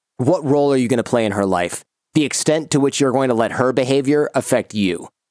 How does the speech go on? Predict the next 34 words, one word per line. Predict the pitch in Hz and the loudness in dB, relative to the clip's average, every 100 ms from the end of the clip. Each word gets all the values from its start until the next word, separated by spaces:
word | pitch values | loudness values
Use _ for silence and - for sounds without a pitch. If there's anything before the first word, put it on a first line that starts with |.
| - | -2
Whether | 147 143 | 0 2
you | 123 165 | 0 0
can | 214 202 | 0 0
live | 156 180 202 | 2 2 2
with | 160 | 0
having | 110 139 139 131 | 0 -2 0 0
given | 127 135 156 | 0 0 0
an | 120 | -2
organ | - 117 123 160 165 | 0 0 0 0 0
to | 156 | 0
somebody | - 160 170 175 | 0 0 2 0
who | 160 139 | 0 0
just | 127 139 - | 0 -2 -4
continues | - 135 - 135 139 127 113 | -4 -2 -2 0 2 2 0
to | - 135 | -2 -2
act | 117 117 | -4 -4
irresponsibly | 127 113 110 117 110 107 101 107 | -2 -2 -2 -2 -2 -2 0 0
no | 101 | 0
matter | 101 95 | 0 -2
what. | 90 90 - _ _ | -2 -4 -6 _ _
That's | 107 147 208 - | -4 0 0 0
all | 202 175 | 0 2
work | 139 151 160 | 0 -2 -2
that | 135 123 | -4 -4
you | 104 135 208 | -4 0 0
have | 175 - | 0 -2
to | |
do | 131 135 135 | 0 2 0
on | 139 120 | 0 -2
your | 107 127 143 | 0 0 0
side | - 135 120 | -2 -2 -2
of | 104 | 0
the | 104 | -2
equation. | 98 120 107 95 92 85 | 0 0 0 0 -4 -6